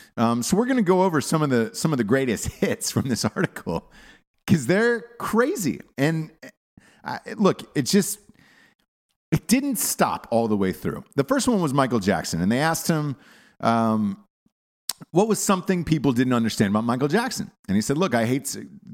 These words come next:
Quincy Jones said, "I hate to get into this publicly, but Michael Jackson <clears throat> stole a lot of his stuff, stole a lot of his, his music." Um, he stole, he said he stole Donna Summer's State of Independence, uh,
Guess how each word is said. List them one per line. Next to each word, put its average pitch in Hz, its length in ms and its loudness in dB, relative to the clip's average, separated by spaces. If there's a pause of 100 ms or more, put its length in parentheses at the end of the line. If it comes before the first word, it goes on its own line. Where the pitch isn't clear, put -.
Quincy 123 260 0
Jones 117 220 0
said, 110 100 -2
"I 85 40 -2
hate 98 200 -4
to 95 40 -8
get 101 100 0
into 107 120 2
this 104 80 -2
publicly, 104 420 -2 (440)
but 127 100 0
Michael 151 340 0
Jackson 127 800 -2 (100)
<clears throat> - 140 -20
stole - 960 -2 (560)
a 113 80 2
lot 151 260 4
of 170 120 -2
his 147 140 0
stuff, - 440 -4 (640)
stole - 360 0
a 190 40 0
lot 175 160 2
of 160 80 -4
his, 117 220 -2
his 127 260 0
music." 123 400 0 (280)
Um, 110 260 0
he 110 40 -2
stole, 165 200 0
he - 100 -6
said 165 180 0
he 139 60 0
stole 170 400 0
Donna 160 280 0
Summer's 156 460 -2
State 160 400 -2
of 147 60 -4
Independence, 135 840 -4 (440)
uh, 113 580 -2